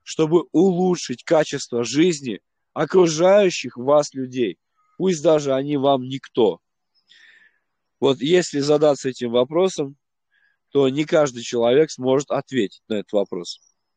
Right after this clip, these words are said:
Отвечать будет не на что и нечем. Нечем крыть, да? Вот, чтобы было чем крыть, надо чем-то начать заниматься. Поэтому я призываю проснуться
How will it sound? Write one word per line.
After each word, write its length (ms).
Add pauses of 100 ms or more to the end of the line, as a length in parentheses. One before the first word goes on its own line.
(480)
Отвечать 600
будет 380
не 240
на 120
что 200
и 180
нечем. 460 (260)
Нечем 720
крыть, 420 (600)
да? 260 (580)
Вот, 240
чтобы 300
было 300
чем 280
крыть, 480 (340)
надо 260
чем-то 500
начать 360
заниматься. 600 (460)
Поэтому 340
я 240
призываю 680 (420)
проснуться 720